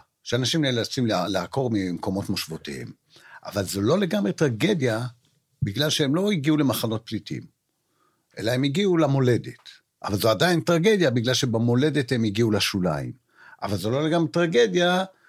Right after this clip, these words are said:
בגלל שמהשוליים האלה אפשר גם לצאת, ואפשר גם להגיע לעמדות הנהגה. זאת אומרת, במובן הזה, זה, הזה, זה לא טרגדיה שב-,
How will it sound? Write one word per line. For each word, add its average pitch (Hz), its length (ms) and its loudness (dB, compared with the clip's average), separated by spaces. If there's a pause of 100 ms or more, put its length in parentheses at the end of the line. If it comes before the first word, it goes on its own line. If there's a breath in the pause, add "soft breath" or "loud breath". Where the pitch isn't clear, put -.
(180 soft breath)
בגלל 135 220 0
שמהשוליים 139 1000 2
האלה 127 140 4
אפשר 117 240 0
גם 104 200 2
לצאת, 113 360 -2
ואפשר 107 220 -2
גם 98 160 0
להגיע 92 300 -2
לעמדות 85 440 -8
הנהגה. 73 340 -8 (520 loud breath)
זאת 104 160 -8
אומרת, 135 180 -2
במובן 113 440 0
הזה, 131 500 -2
זה, 123 120 -4 (360)
הזה, 139 420 -2 (1700 soft breath)
זה 110 240 -2
לא 151 160 4 (180)
טרגדיה 127 580 0
שב-, 120 300 0